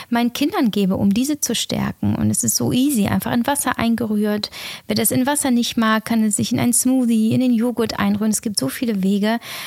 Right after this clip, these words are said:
ähm, aber eben auch so einfache Wege, sich, äh, auf so eine gesunde, ähm, Art und Weise im Alltag zu stützen. Und das ist ebenfalls für mich eine Form des, äh, Bei sich Bleibens.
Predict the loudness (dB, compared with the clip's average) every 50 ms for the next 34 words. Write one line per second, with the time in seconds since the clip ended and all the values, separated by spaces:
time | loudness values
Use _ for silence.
0 | -14 -12 -4 -2 0 2 2 4 4 2 2 0 -4 -6 -4 -2 0 0 2 0
1 | 0 0 2 2 0 2 2 0 0 0 0 -4 -6 -20 _ _ _ _ _ -6
2 | -6 -6 -4 -2 -2 0 2 2 0 0 -2 -4 -4 -4 -4 -2 -2 -2 -2 0
3 | -2 -4 -2 -2 -2 -2 -4 -6 -10 -16 -16 _ -20 -20 -20 -20 _ -8 -4 -2
4 | -2 -2 -2 -2 -2 -4 -6 -6 -8 -12 -12 -12 -14 -18 _ _ _ _ _ _
5 | _ _ -6 -2 0 0 2 2 2 2 0 0 0 2 2 2 2 2 2 2
6 | 0 -2 -4 -6 -10 _ _ -4 -2 0 2 2 2 4 4 2 2 2 0 -2
7 | -4 _ _ _ _ _ _ _ _ _ -4 -2 -2 -2 0 0 0 2 2 2
8 | 2 2 2 2 2 2 2 2 0 -2 -6 _ _ _ _ _ _ _ _ _
9 | _ _ _ _ -10 -2 0 0 0 2 0 0 0 0 -2 -4 -4 -4 -4 -2
10 | -2 -2 -2 -2 -4 -4 -2 -2 -2 -2 -2 -6 -8 -10 -20 -20 -20 -20 -20 -20
11 | -20 -18 -10 -4 -4 -2 -2 -2 -2 -2 -4 -4 -4 -2 -2 -2 -2 -2 -4 -4
12 | -2 -2 -2 -2 0 0 0 0 0 0 0 0 -2 -2 -2 0 2 2 2 2
13 | 2 0 -2 0 0 0 0 0 -2 -2 0 0 0 0 0 -2 -2 -2 -4 -4
14 | -2 -2 -2 0 0 0 0 -2 -4 -6